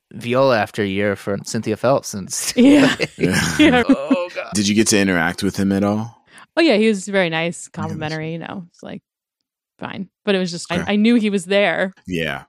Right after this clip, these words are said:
Speaker 2: Yeah.
Speaker 3: It's weird because, and you know this, eh, but this is for the Faking fam, like, when you're in a classical music setting and you're performing and they're, like, really famous people that you're performing with, if you're in the orchestra, you often don't get to interact with them, especially if there's somebody that you, like,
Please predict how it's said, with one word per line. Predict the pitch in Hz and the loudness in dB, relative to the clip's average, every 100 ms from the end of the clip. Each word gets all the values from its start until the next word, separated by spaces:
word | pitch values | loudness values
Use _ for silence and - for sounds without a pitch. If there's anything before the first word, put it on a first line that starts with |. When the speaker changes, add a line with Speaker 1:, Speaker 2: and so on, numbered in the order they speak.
| - | -18
Speaker 2:
Yeah. | - - 185 _ _ _ _ - | -16 -14 -16 _ _ _ _ -10
Speaker 3:
It's | - 127 | -4 -2
weird | 123 120 120 | 2 2 2
because, | 107 101 104 | 0 -4 -2
and | 123 | -2
you | 147 170 | 0 2
know | 98 71 | 2 0
this, | 76 92 - | -2 0 -2
eh, | - 80 76 76 67 | -2 -6 -6 -8 -12
but | 90 110 107 | -4 0 2
this | 120 | 2
is | |
for | - | 4
the | 101 | 2
Faking | - 95 104 | 4 0 0
fam, | 95 85 85 | 0 -2 -2
like, | 80 | -2
when | 87 95 | -2 2
you're | 104 | 2
in | 110 104 | 4 2
a | 85 - _ - | 0 -6 _ -8
classical | - 95 95 - 95 | 0 0 0 0 0
music | 85 87 87 | 0 0 -2
setting | - 90 87 87 | 0 0 2 0
and | 85 | -2
you're | 87 | -4
performing | 90 - 87 87 85 85 85 90 - - - | -6 -4 -2 -2 -2 -4 -6 -10 -20 -20 -12
and | 85 90 | -4 0
they're, | 87 87 | 0 0
like, | 87 85 82 | 0 -2 -2
really | 85 87 | -2 -2
famous | 87 - 90 85 82 82 - - - _ _ _ _ _ - | -4 -4 -4 -2 -2 -2 0 -2 -8 _ _ _ _ _ -6
people | 87 82 | -2 0
that | 85 78 | 0 -2
you're | - | -6
performing | 85 - 82 101 135 | -8 -4 0 2 2
with, | 143 139 - - - _ _ _ | 2 0 -6 -20 -20 _ _ _
if | - - | -4 2
you're | 143 | 4
in | 139 | 4
the | |
orchestra, | - 120 - 156 | 2 0 2 2
you | 131 110 113 - | 4 2 0 2
often | 92 - 285 | 2 2 -2
don't | 277 214 | 0 0
get | 165 | 2
to | 151 | 2
interact | 107 104 85 82 92 | 4 4 2 0 -4
with | 76 71 | -6 -8
them, | - - | -12 -6
especially | - 110 104 127 | -2 2 4 4
if | 113 | 4
there's | 107 - | 4 2
somebody | 95 92 87 | 2 2 0
that | 82 | 0
you, | 82 | -4
like, | 73 67 - - | -4 -4 -6 -12